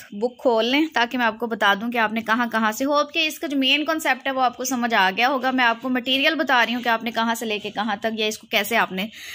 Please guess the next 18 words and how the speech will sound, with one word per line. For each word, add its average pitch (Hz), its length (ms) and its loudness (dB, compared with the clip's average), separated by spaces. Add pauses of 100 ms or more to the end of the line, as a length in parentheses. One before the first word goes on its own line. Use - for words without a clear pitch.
(140)
याद 185 260 2
करना - 320 -8
है। 196 120 -10 (580)
तो 247 60 -12
सबसे 254 300 -2
पहले 277 320 2
ये 285 60 2
देखें 269 460 2 (500)
कॉस्मोलॉजी 240 580 2
की 320 140 0
डेफिनेशन, 285 720 2 (800)
उसके 262 300 0
बाद 226 440 6
स्टेडी 233 420 0
स्टेट 277 360 0
थ्योरी, 262 420 0 (560)
उसके 254 300 0
बाद 214 480 6